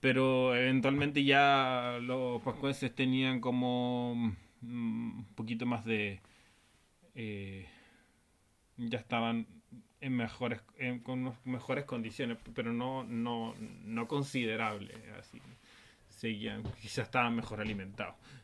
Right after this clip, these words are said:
nomás. Porque, porque tengo entendido, todavía tenían medio prohibido ir a ciertas partes. Pero la cuestión es de que, eh, llega la armada. Bueno, la armada, eh, el régimen de la armada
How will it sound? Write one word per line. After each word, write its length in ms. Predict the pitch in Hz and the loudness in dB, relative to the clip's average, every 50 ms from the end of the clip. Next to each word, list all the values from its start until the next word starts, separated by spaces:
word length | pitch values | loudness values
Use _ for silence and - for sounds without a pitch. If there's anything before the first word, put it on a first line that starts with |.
| - - | -12 -6
nomás. 320 | - 123 113 110 104 - - - _ _ - - - - _ _ _ _ _ _ | -4 -4 -4 -4 -6 -8 -12 -18 _ _ -20 -20 -20 -20 _ _ _ _ _ _
Porque, 840 | - 127 113 101 - - 117 110 107 104 104 104 104 101 101 104 104 92 - | -10 -8 -8 -8 -4 -2 0 2 2 0 0 -2 -2 -4 -4 -4 -6 -6 -6
porque 280 | - 113 110 101 110 107 | -6 -4 -4 -2 -2 0
tengo 180 | 110 117 120 | 2 2 2
entendido, 360 | 123 120 123 113 107 117 120 113 | 2 2 0 0 0 0 0 0
todavía 300 | 113 107 104 107 110 110 | 0 0 0 0 0 -2
tenían 300 | 117 120 123 123 120 120 | -2 -2 -2 -2 -2 0
medio 340 | 117 120 120 123 123 117 | 0 0 0 -2 -2 -2
prohibido 520 | 113 120 113 110 110 110 110 113 120 120 117 | -2 -2 0 0 2 2 0 0 0 0 -2
ir 80 | 110 110 | -2 -4
a 20 | |
ciertas 360 | 98 - 120 113 - - 104 | -6 -6 -6 -6 -6 -8 -10
partes. 360 | - - 113 101 101 - - - _ _ _ _ _ - _ _ _ _ _ | -6 -6 -6 -6 -6 -8 -20 -20 _ _ _ _ _ -20 _ _ _ _ _
Pero 140 | - 135 135 | -2 0 2
la 80 | 147 143 | 2 4
cuestión 320 | 156 151 - - 175 170 | 2 2 0 0 -2 -2
es 80 | 170 165 | 0 -2
de 120 | 170 160 | -2 0
que, 420 | - 156 151 147 139 139 - - _ _ _ _ _ _ _ _ _ _ _ _ _ _ _ _ _ _ _ _ _ _ _ _ _ _ _ _ _ _ _ _ - | 4 6 6 6 6 4 2 -2 _ _ _ _ _ _ _ _ _ _ _ _ _ _ _ _ _ _ _ _ _ _ _ _ _ _ _ _ _ _ _ _ -2
eh, 880 | 151 135 131 131 123 123 123 120 120 123 120 120 120 120 120 120 123 123 - - 160 143 123 | 0 2 2 2 2 0 0 0 0 0 2 0 0 0 -2 -4 -6 -10 -12 -12 -10 -6 -2
llega 240 | 120 127 120 123 | 0 0 2 2
la 80 | 117 117 | 2 2
armada. 480 | 113 110 110 110 113 113 117 135 160 156 | 0 0 2 2 2 2 0 -2 -2 -4
Bueno, 240 | - 127 117 113 107 | -4 -2 -2 -2 -2
la 60 | 107 | -2
armada, 560 | 104 104 107 110 117 120 120 113 90 92 123 | -2 -2 -2 0 0 0 0 -2 -4 -6 -6
eh, 140 | 117 117 113 | -6 -6 -6
el 180 | 123 117 113 110 | -6 -6 -6 -4
régimen 420 | 120 123 120 - 170 180 185 165 | -4 -6 -6 -4 -4 -4 -4 -4
de 60 | 131 120 | -4 -4
la 40 | 113 | -4
armada 800 | 110 113 110 113 117 123 127 127 123 120 117 113 110 - - | -2 -2 -2 0 0 -2 -2 -2 -4 -4 -4 -6 -8 -10 -12